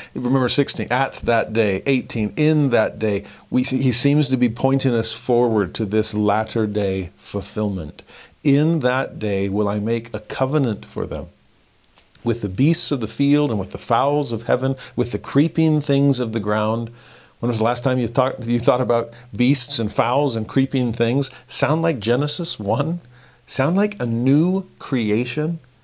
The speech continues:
I mean, it is a new covenant, after all, that is being reestablished in the latter days.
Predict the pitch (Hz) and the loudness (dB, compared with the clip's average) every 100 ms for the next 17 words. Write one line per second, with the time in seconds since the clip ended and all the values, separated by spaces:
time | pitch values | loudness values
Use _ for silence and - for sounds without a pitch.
0 | _ _ 120 139 147 196 190 160 151 190 | _ _ 0 2 4 2 4 4 6 4
1 | 196 - 214 220 170 - 170 123 - 104 | 2 0 -2 0 -2 -4 -4 -4 0 0
2 | 104 131 117 110 101 120 120 110 101 104 | 2 0 -2 -2 -2 -2 0 0 0 2
3 | 127 120 - 107 107 120 139 120 107 98 | 4 4 2 0 0 -2 -4 -2 0 0
4 | 101 101 95 104 127 | 0 -2 -2 -4 -8